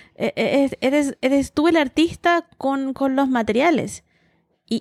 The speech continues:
y la hiciste en unos quince minutos, y eso me parece aún mejor, porque es como,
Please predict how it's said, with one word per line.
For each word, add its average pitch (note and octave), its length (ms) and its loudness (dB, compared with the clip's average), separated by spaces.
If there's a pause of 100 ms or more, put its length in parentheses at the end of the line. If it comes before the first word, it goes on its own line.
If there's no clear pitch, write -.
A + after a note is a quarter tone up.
y A#3 40 4
la A3+ 80 4
hiciste C#4 340 0
en D#4+ 80 2
unos C#4+ 160 -2
quince D4 320 -2
minutos, C4+ 400 2
y A#3+ 80 2
eso C4+ 140 0
me C4+ 120 0
parece B3+ 440 2 (520)
aún B3+ 300 2
mejor, D4+ 400 4
porque B3+ 240 0
es C4 60 -4
como, C#4+ 340 -4